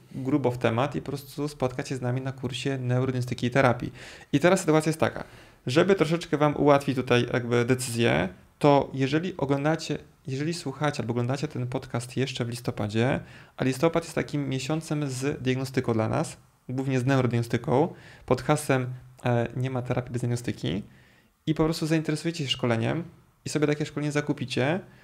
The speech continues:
to w tam polu dodatkowe informacje wpiszcie „listopad z neurodiagnostyką”, co spowoduje, że to szkolenie będzie docelowo dziesięć procent tańsze.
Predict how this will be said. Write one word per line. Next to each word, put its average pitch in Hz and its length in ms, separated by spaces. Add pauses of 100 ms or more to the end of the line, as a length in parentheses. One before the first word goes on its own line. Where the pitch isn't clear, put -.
(280)
to 147 120
w 151 80
tam 147 220 (180)
polu 156 400 (120)
dodatkowe 131 440
informacje 147 640 (1700)
wpiszcie 147 800 (300)
„listopad 131 500
z 123 80
neurodiagnostyką”, 135 840 (540)
co 175 160
spowoduje, 143 440
że 139 80
to 135 80
szkolenie 135 360
będzie 131 200
docelowo 131 500
dziesięć 120 220
procent 123 260
tańsze. 113 320